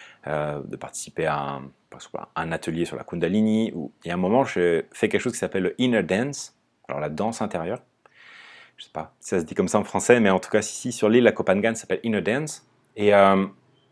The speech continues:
pour t'expliquer très rapidement, et je pense que je l'expliquerai pas super bien parce que je suis pas expert dans le domaine, et, euh, tu t'allonges pendant une heure et demie, et ces une heure et demie, ça représente un cycle de sommeil, sauf que tu restes éveillé.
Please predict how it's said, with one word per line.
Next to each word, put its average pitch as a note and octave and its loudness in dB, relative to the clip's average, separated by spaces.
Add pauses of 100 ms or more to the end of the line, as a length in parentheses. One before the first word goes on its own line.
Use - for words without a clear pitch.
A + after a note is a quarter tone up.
pour - -18
t'expliquer - 0
très - 4
rapidement, A2 6
et A2 2
je G#2 -4
pense - -8
que F#2 -10
je E2 -8
l'expliquerai - -10
pas F2+ -4
super F#2+ 4
bien A2+ 4
parce G#2 -4
que - -20
je - -20
suis - -16
pas F2+ -2
expert - 0
dans F#2 2
le F2+ -2
domaine, A2 0
et, F2 -2
euh, D#2+ -2 (1080)
tu - -4
t'allonges C3 12 (100)
pendant G#2+ 4
une B2+ 6
heure B2 12
et G#2+ 12
demie, D#3+ 4
et G2+ 2
ces A2 0
une A#2 4
heure A#2 8
et A2+ 8
demie, C#3+ 2
ça A2 4
représente G#2 2
un G2+ -4
cycle - 0
de G2+ 6
sommeil, G#2 2 (1040)
sauf - -6
que - -6
tu - -2
restes E2+ 0
éveillé. F2 0